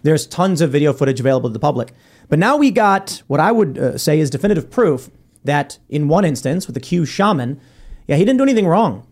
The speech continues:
He was escorted by police through the building. They tried to open doors for him, and then they end up putting him in prison anyway. If this video was released to the public along with many other videos, it would have completely debunked the narratives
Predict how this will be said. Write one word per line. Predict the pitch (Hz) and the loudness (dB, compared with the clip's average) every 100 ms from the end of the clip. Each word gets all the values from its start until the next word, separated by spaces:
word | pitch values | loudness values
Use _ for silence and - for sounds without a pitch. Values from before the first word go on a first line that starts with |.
| _ | _
He | 156 | 2
was | 180 - 160 | 2 2 -2
escorted | 208 - - 208 214 190 131 | -2 -2 2 4 4 2 2
by | 165 | 0
police | 180 170 160 180 - | 0 0 0 0 -2
through | - 160 220 | -2 2 2
the | 208 | 2
building. | 220 240 139 110 | 2 2 0 -2
They | 147 | -4
tried | - 175 214 | 0 0 2
to | 190 - | 0 2
open | 226 240 240 226 - _ 139 | 2 2 0 0 -6 _ -2
doors | 170 208 254 214 - | 2 4 4 2 -4
for | - 160 135 110 | -4 0 0 -2
him, | 117 95 - _ _ _ _ | -8 -10 -16 _ _ _ _
and | 143 160 | -2 0
then | 160 160 | 0 0
they | 156 | 0
end | 143 147 | 0 -2
up | 147 | -2
putting | 151 143 | -2 0
him | 135 | -2
in | 123 | -2
prison | 135 123 | -4 -2
anyway. | 143 156 95 - - _ - - | -2 -2 -4 -8 -18 _ -20 -4
If | 165 - | -2 2
this | 254 | 0
video | 190 262 247 | 2 2 4
was | 202 143 | 4 2
released | 170 185 | 2 2
to | 147 | 0
the | 139 | 0
public | 185 147 147 | 0 2 2
along | 156 151 | 2 2
with | 143 - | 0 -2
many | 107 107 156 175 | -8 -2 0 2
other | 156 185 | 2 2
videos, | 131 120 123 135 | 0 0 -2 -2
it | 123 | -2
would | 135 | -4
have | - | -4
completely | 127 123 160 143 | -6 -2 -2 -2
debunked | 131 113 135 131 | -2 -2 -4 -4
the | 123 | -4
narratives | 131 156 117 113 - | 0 0 0 -6 -12